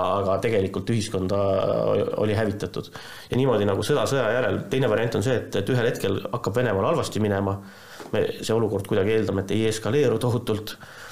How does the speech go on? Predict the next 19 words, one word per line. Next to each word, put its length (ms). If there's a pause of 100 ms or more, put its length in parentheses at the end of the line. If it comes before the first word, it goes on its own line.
(180)
Ja 140
öeldakse, 240
et 80
nii, 100
nüüd 160
me 60
oleme 180
valmis 240
läbi 160
rääkima 400
päriselt. 460 (420)
Siis 220
seda 100
tehakse 400
sellel 320
kohal, 300 (180)
kus 140
parasjagu 340
ollakse. 380